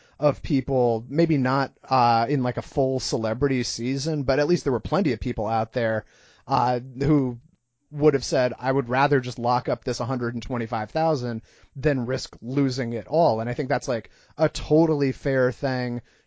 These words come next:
to weigh into the equation. So, like, if you are a traitor at the Final Four and there's another traitor there and you feel, like, <clears throat> very good that if you can eliminate them, the other faithful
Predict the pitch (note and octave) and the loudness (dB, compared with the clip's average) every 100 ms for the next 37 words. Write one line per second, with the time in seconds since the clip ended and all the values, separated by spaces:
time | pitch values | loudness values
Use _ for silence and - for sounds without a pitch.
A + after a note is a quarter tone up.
0 | - D3 B2+ C3+ C3 B2+ C3+ B2 C3 B2 | 0 0 2 2 2 0 -2 -2 -4 -4
1 | A2+ - B2 A2+ G2 G2 B2+ A#2+ C#3 B2+ | -4 -2 -2 -2 -6 -4 -2 -2 -2 0
2 | D3+ E3 C3 C3+ G#2 F2 - - _ - | 2 4 6 6 4 -2 -16 -20 _ -6
3 | C#3+ - D#3+ C#3+ C#3 C3 B2 _ _ - | -4 4 6 6 6 4 0 _ _ -2
4 | D3 - - C#3+ C#3 B2+ C3+ B2+ B2 A#2+ | -2 0 0 2 2 0 0 2 4 4
5 | A#2+ _ - C#3 C3 - B2+ A#2 C3 D3+ | 2 _ -4 0 0 0 -2 2 6 8
6 | D3+ C3+ - D3+ C3+ B2+ A#2 A2+ A#2+ B2+ | 8 6 4 6 6 4 2 0 2 6
7 | B2+ B2 C3+ B2+ - C#3 B2 A#2 - _ | 6 4 2 0 2 2 4 0 -4 _
8 | _ _ - A3 G#3 D3 F#2+ - B2+ C#3+ | _ _ 0 4 6 4 0 -10 2 6
9 | E3+ D#3+ C3+ D3 F2+ A2 C#3 C3 C#3 C#3 | 8 6 6 2 2 -2 0 2 2 2
10 | C#3 B2 C3+ C#3 C3+ A#2+ C3 C3 C3 A#2+ | 0 0 0 0 0 0 0 0 0 0
11 | A#2 B2+ A2+ C3 B2+ - C3 A#2 | 0 0 0 0 -2 -2 0 0